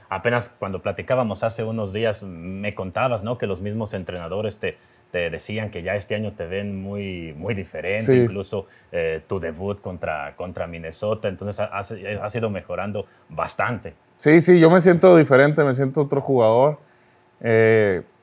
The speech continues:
Speaker 2: lo que me faltaba era más confianza a mí mismo, eh, aprender un poquito más las jugadas, que es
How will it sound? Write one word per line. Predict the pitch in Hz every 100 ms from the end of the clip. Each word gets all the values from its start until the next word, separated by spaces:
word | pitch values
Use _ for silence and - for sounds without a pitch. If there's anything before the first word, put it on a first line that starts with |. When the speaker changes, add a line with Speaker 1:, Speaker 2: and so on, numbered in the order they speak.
| _ _ -
Speaker 2:
lo | 123
que | 135
me | 131
faltaba | 123 110 147
era | 160 165
más | 160 -
confianza | 151 147 147 147 151
a |
mí | 147
mismo, | 143 151 160 170 170 151
eh, | 127
aprender | 113 120 120 127
un | 131
poquito | 131 131 135
más | 135
las | 131
jugadas, | 127 120 123 123
que |
es | 110 -